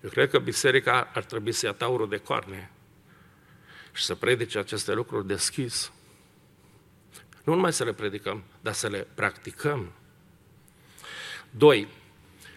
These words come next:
dă socoteală de viața ta cuiva. Dacă ai probleme cu pornografia, vorbește cu soția ta despre lucrul ăsta. Vorbește cu bărbatul tău.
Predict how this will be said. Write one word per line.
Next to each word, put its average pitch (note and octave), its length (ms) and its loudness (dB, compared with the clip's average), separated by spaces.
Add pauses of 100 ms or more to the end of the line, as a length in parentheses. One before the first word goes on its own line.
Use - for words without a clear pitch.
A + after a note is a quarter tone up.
(120)
dă C#3 300 12
socoteală D3+ 840 8
de B2 140 6
viața C3+ 420 6
ta A#2+ 200 2
cuiva. G#2+ 640 0 (1160)
Dacă A2 260 2
ai A#2+ 120 8
probleme B2+ 420 4
cu A2 140 -4
pornografia, A2+ 840 0 (320)
vorbește G#2+ 460 4
cu G#2+ 120 -6
soția G#2 360 0
ta G2 160 -2
despre F#2 340 -6
lucrul F#2 240 -6
ăsta. - 280 -14 (2000)
Vorbește B2+ 440 6
cu A#2+ 100 0
bărbatul A#2 440 2
tău. - 380 -6